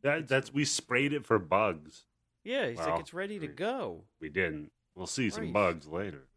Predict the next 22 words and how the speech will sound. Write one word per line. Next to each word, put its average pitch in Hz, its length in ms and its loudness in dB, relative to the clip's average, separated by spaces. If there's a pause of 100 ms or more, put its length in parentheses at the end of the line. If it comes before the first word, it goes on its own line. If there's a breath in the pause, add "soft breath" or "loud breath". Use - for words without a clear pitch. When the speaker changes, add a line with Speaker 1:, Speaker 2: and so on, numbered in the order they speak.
Speaker 1:
but 71 100 -20 (560)
Speaker 2:
Oh. 117 300 -18 (800)
Speaker 1:
So, 147 480 6
uh, 147 280 4
Speaker 2:
I 131 40 0
thought 127 120 -8
those 175 180 -8
were 131 80 -8
just 131 260 -10
in 131 80 -8
the 98 180 -10
Speaker 1:
well, - 100 -12
Speaker 2:
kid. - 160 -6
Speaker 1:
that's - 120 -16
a, 143 120 -20 (340)
that's 139 200 2
a 95 60 -2
trade 120 500 2
secret, 92 520 -4
sir. 98 260 -2
We 117 140 -6
can't 92 320 -6